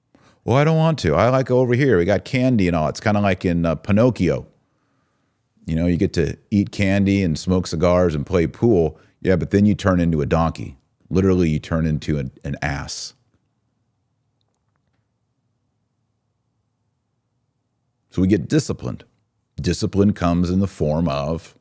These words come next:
what is it? You've read the Bible. You've read the Old Testament. You've read the New Testament. Plagues, diseases,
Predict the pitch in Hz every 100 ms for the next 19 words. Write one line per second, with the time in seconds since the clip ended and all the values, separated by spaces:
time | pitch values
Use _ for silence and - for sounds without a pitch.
0 | _ _ _ _ _ _ _ _ _ _
1 | _ _ _ _ _ - 90 85 67 -
2 | 87 90 71 71 67 71 80 85 _ _
3 | _ - 98 101 82 80 73 - 80 90
4 | 80 98 95 82 80 78 73 76 - -
5 | 87 - _ _ _ - 87 90 92 98
6 | 107 - - _ _ _ _ _ - 69
7 | 90 82 76 92 -